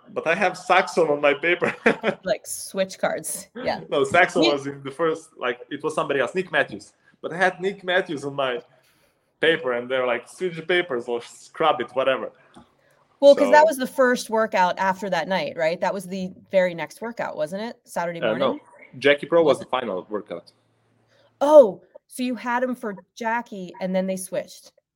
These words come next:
Speaker 1: They switched, yeah.
Speaker 2: Got you. Uh, sorry, I heard you say
Speaker 1: No
Speaker 2: something
Speaker 1: worries.
Speaker 2: about I had him for the rope, and I thought you were talking
Speaker 1: No,
Speaker 2: about
Speaker 1: no,
Speaker 2: the
Speaker 1: no.
Speaker 2: workout
Speaker 1: No,
Speaker 2: that
Speaker 1: no. For the
Speaker 2: didn't happen.
Speaker 1: row, row.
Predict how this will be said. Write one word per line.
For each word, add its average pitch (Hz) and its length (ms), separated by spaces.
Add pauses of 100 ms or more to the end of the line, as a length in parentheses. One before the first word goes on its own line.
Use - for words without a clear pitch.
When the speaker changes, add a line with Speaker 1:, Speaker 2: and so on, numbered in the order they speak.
Speaker 1:
They 110 220
switched, - 300
yeah. 78 100 (340)
Speaker 2:
Got 185 180
you. 170 80
Uh, - 180
sorry, 185 260
I 208 140
heard 240 200
you 214 60
say 196 160
Speaker 1:
No 180 60
Speaker 2:
something 196 200
Speaker 1:
worries. 180 100
Speaker 2:
about 165 120
I 165 80
had 185 200
him 180 80
for 180 140
the 160 100
rope, 156 320 (220)
and 170 100
I 160 80
thought 185 200
you 170 80
were 170 60
talking 170 220
Speaker 1:
No, 139 80
Speaker 2:
about 135 120
Speaker 1:
no, 113 80
Speaker 2:
the 101 60
Speaker 1:
no. - 80 (220)
Speaker 2:
workout 165 120
Speaker 1:
No, 196 180
Speaker 2:
that 95 60
Speaker 1:
no. 95 80
For 135 180
the 123 80
Speaker 2:
didn't 117 60
happen. 117 100
Speaker 1:
row, 135 280 (340)
row. 113 320